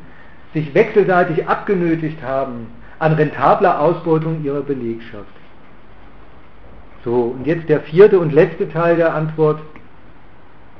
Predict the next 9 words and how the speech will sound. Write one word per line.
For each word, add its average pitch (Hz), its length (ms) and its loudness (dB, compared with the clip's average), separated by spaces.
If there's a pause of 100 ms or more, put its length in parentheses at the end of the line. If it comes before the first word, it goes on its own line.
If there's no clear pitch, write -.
(640)
Jetzt 190 260 4 (2250)
ist 175 140 4
es 170 100 -2
nicht 185 220 0
nur 180 240 2
endgültig 175 760 2 (200)
ekelhaft, 131 680 0 (2000)
sondern 180 300 2
auch 170 360 4